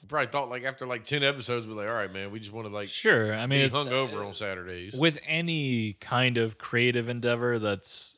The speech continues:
Speaker 2: you know,
Speaker 1: You kinda run out, but
Speaker 2: it, it's one of those things where it's like, you start something, uh, how long is the other person gonna wanna be involved,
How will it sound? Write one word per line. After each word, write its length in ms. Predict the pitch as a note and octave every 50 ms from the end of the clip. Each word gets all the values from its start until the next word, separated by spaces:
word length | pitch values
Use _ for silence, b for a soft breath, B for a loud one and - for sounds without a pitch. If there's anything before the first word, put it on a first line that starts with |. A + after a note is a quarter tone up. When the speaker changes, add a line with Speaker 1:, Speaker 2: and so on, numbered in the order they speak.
| _ _
Speaker 2:
you 120 | G#2 G2
know, 280 | E2+ C#2+ B1 B1+ C2+ - -
Speaker 1:
You 80 | A#2+
kinda 220 | C3 F#3+ G3+ E3+ C3+
run 260 | B2 C3 D#3+ D3+ C#3
out, 300 | C#3+ D3+ E3 E3 C#3 A#2+
but 160 | B2+ A#2+ B2+
Speaker 2:
it, 80 | C3+ C3+
it's 200 | C#3 C3 - -
one 160 | D#3+ F3 E3+
of 40 | D#3
those 220 | C#3+ C3 A#2+ A2 -
things 240 | A#2+ A#2 A#2 G#2+ A2
where 100 | G#2+ G#2+
it's 200 | G#2 - - G2+
like, 320 | G2 F#2+ F#2 - - - b b b b b b b b b b
you 140 | - A2+ A2+
start 360 | - - - B2+ B2 B2 A#2
something, 720 | - - A#2 A2+ G#2+ A2+ A2 A2 G#2+ G#2 G2+ G2+ G2+ G2 - _ _ _ _ _ _ _ _ _ _ _ -
uh, 80 | G#2+ F#2 C2
how 260 | - - B2+ B2+ B2
long 380 | A#2+ A#2 A#2 A#2 A2+ A2 A2
is 100 | G#2+ G2+ G2+
the 160 | G#2+ A2 -
other 260 | G#2 A2 G#2+ G#2+ G2+
person 440 | F#2+ - A2 G#2 G2 - - G2 G2+
gonna 220 | F#2+ G2 F#2+ F#2+
wanna 260 | F#2+ F#2+ G2 F#2+ F#2+ F#2
be 140 | G2 F#2+
involved, 580 | F#2+ G2 F#2+ G2 G2 G2+ G2+ G2+ G2+ G#2 - -